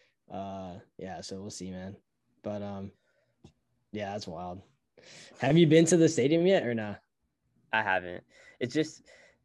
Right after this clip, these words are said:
Speaker 2: the tickets are crazy, and then I heard, I've heard parking's, like, outrageous too, man. Like, I already know parking's kind of more expensive 'cause of, like, things like tailgating, like what we did last weekend. Uh,
Speaker 1: Oh, that
Speaker 2: but
Speaker 1: was
Speaker 2: I've
Speaker 1: lit.
Speaker 2: heard, I've heard it's, like,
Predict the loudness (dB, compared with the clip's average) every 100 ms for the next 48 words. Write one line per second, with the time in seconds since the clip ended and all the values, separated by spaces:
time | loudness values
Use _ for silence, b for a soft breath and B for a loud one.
0 | _ _ _ -14 -6 -4 -2 -2 -4 -2
1 | -2 0 -2 0 2 0 2 0 0 0
2 | -2 -4 -6 -6 -10 -12 -12 -4 -4 -4
3 | -6 -8 -12 -16 -16 -16 -14 -14 -14 -18
4 | _ _ _ _ _ _ 0 4 6 6
5 | 6 4 4 0 -2 -4 -4 -4 -2 -4
6 | -4 -6 -8 -8 -10 -10 -6 -4 -4 -6
7 | -6 -8 -4 -4 -2 -4 -6 -10 -8 -6
8 | -4 -2 -2 -4 -6 -6 -2 -2 -4 _
9 | _ _ _ _ -6 -2 -2 -2 -8 _
10 | _ -6 -2 2 2 0 -4 -8 _ _
11 | _ -2 0 -2 -2 -4 -6